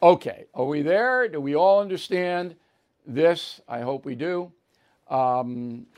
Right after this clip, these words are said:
it's not a good story for this country. And that's a memo. Okay,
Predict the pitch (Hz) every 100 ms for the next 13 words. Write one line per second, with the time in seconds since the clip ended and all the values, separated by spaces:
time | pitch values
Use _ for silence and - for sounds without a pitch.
0 | - 135 - 139 180 214 175 175 - 190
1 | 196 147 147 123 - 147 123 - _ _
2 | _ _ _ _ _ - 135 135 127 120
3 | 98 90 - _ _ - _ _ _ _
4 | 190 190 170 139